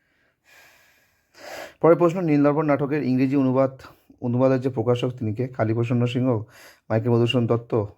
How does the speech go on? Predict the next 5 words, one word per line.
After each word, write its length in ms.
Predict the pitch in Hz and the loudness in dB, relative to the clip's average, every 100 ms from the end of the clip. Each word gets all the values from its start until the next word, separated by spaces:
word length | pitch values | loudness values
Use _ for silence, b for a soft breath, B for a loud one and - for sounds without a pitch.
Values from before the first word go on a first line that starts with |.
| - | -6
হরিশ্চন্দ্র 400 | 107 117 117 117 | -4 -2 0 0
মুখোপাধ্যায়, 560 | 113 120 117 117 123 - - 95 - - | -2 0 0 2 0 0 -4 -20 -14 0
রেভারেন্স 580 | 113 113 113 120 120 - b b b _ 113 | 4 4 4 0 -8 -18 b b b _ -6
জেমস 280 | 113 107 104 | -4 -4 -4
লং। 180 | 90 | -8